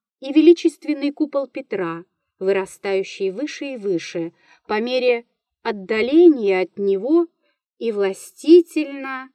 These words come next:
остающийся, наконец, один на всем полгоризонте, когда уже совершенно скрылся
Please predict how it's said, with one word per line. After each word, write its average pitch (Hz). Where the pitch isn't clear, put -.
остающийся, 220
наконец, 202
один 233
на 220
всем 233
полгоризонте, 196
когда 202
уже 202
совершенно 254
скрылся 233